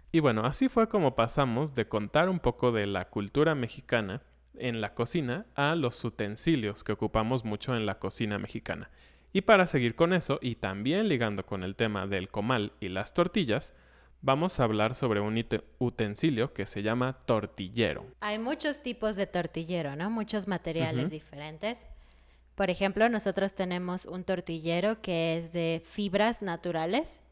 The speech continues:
Speaker 2: No estoy segura de qué, pero tiene un olor muy,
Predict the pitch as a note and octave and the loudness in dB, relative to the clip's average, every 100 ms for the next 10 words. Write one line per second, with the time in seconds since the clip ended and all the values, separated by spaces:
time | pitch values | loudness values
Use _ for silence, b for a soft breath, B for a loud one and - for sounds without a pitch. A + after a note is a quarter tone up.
0 | _ _ _ _ _ _ - F#3+ F#3+ F#3 | _ _ _ _ _ _ -14 -8 -6 -4
1 | G3 F#3 F#3+ E3 E3+ E3 D#3+ - A3+ D4 | -6 -4 -4 -4 -2 -4 -4 -2 -2 -2
2 | G#3 F#3 F#3 G3+ G3+ G3 G3+ F#3 F#3+ G3+ | -2 -2 -2 -2 -2 -4 -4 -2 -2 -2
3 | A3+ - _ _ _ _ _ - G3+ G3+ | -6 -20 _ _ _ _ _ -12 -4 0
4 | G#3+ A#3 A3+ A3+ | 0 0 -2 -4